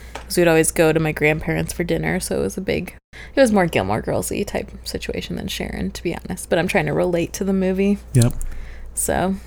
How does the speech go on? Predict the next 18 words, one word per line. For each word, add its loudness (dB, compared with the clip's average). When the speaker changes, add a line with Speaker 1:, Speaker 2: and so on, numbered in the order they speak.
Speaker 2:
I'm 4
sorry. 6
Was 6
your 8
grandmother 6
that 6
overbearing? 4
Speaker 1:
No. 2
Speaker 2:
<laughs> 6
Speaker 1:
It 2
was 4
a 6
lot 4
more 6
pleasant 4
than 6
Emily 8
Gilmore 4